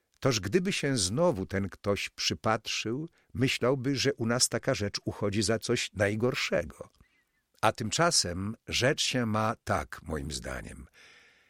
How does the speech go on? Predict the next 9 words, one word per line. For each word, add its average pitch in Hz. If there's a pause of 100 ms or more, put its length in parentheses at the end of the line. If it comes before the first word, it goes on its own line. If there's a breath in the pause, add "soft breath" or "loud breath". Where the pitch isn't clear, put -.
(260 soft breath)
Tej 180
sprawy 135
nie 135
można 143
brać 98
tak -
po 110
prostu, - (880 loud breath)
bo, 107